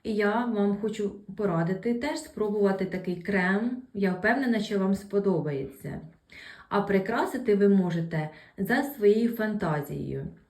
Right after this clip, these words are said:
Придбати формочку і лише одну шоколадку, і фрукти, які у вас є або які ви любите.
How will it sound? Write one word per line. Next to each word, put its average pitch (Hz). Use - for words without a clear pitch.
Придбати 247
формочку 226
і 415
лише 247
одну 240
шоколадку, 165
і 330
фрукти, 240
які 202
у 220
вас 190
є 170
або 175
які 202
ви 196
любите. 147